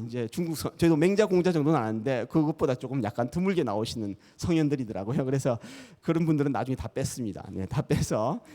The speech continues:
이제 진짜 남인 서인들이 등장한 거죠. 자, 그래서 이제 이 차 때는 주로 이때까지만 하더라도 주로 계속 이제 서인들이었는데 삼 기가 되면 이제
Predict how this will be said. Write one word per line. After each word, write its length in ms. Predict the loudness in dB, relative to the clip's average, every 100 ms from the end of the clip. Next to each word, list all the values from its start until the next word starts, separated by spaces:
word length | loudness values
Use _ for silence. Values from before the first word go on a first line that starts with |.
| -4
이제 100 | 0
진짜 300 | 2 2 4
남인 280 | 2 2 0
서인들이 380 | 2 2 2 0
등장한 380 | 0 2 2 0
거죠. 260 | -2 -6 -10 -14 -20 -20 -4
자, 160 | 2 4
그래서 280 | 6 4 2
이제 140 | 2
이 140 | 2 4
차 140 | 4
때는 720 | 4 2 4 4 4 2 -2
주로 320 | 2 2 2 0
이때까지만 560 | -2 4 4 4 4 4
하더라도 420 | 4 4 4 2
주로 580 | 2 4 4 4 2 -2
계속 240 | -2 2 2
이제 560 | 2 2 2 2 2 -4 -16 -2
서인들이었는데 1000 | 2 2 4 4 4 2 2 2 0 -6 -20 -2
삼 240 | 2 2
기가 200 | 4 2
되면 200 | 4 4
이제 300 | 4 4 4